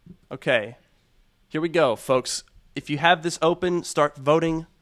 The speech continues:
App dot dark mode podcast dot com. Which would you rather have? No notch with a thick top bezel or a notch with thin all-round even bezels? I'm gonna go for the second one. I'm gonna go for the notch.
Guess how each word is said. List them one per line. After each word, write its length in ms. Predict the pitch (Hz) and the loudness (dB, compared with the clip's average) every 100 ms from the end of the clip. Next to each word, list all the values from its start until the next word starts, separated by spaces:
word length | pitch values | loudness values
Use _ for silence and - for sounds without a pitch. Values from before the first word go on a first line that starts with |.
| _ _ _ _ _ _ 127 - | _ _ _ _ _ _ -12 0
App 180 | 151 156 | 2 2
dot 300 | 151 127 - | -2 -4 -4
dark 220 | 143 143 | -2 -2
mode 200 | 139 131 | -4 -6
podcast 600 | - 135 - - 131 - | -4 -4 -4 -6 -6 -6
dot 280 | - 120 - | -6 -6 -6
com. 440 | - 170 175 170 - _ - | -4 -2 -2 -4 -12 _ -10
Which 260 | 135 170 180 | -2 0 0
would 160 | 151 | -6
you 80 | 127 | -4
rather 280 | 127 123 113 | -4 -4 -6
have? 340 | 120 110 107 _ _ _ - | -6 -8 -8 _ _ _ -4
No 260 | 123 151 | 4 4
notch 300 | 202 214 208 | 6 6 4
with 160 | 165 156 | -4 -8
a 40 | |
thick 300 | - 165 160 | -6 -6 -6
top 320 | - 156 156 | -2 -2 0
bezel 420 | - 165 175 170 - | -2 -2 -2 -6 0
or 260 | 190 196 180 | 2 2 2
a 60 | 147 | 2
notch 420 | 147 165 170 - | 4 4 2 -4
with 160 | 147 - | -10 -8
thin 360 | - 175 175 | -4 0 0
all-round 580 | 170 156 156 143 139 135 | 2 2 2 0 -4 -4
even 280 | 147 143 143 | -8 -8 -6
bezels? 480 | 127 139 135 139 - _ _ _ _ _ _ - | -2 -2 -2 -8 -10 _ _ _ _ _ _ -2
I'm 160 | - 208 | 0 2
gonna 180 | 226 196 | 2 2
go 160 | 190 | 0
for 220 | 185 180 | 0 -2
the 60 | 175 | -2
second 300 | 170 214 180 | 0 0 0
one. 120 | 113 | -2
I'm 100 | 110 | -2
gonna 140 | 151 165 | -4 -4
go 140 | 147 | -4
for 120 | 147 | -4
the 80 | 156 | -6
notch. 460 | 156 156 110 - | -2 -4 -4 -10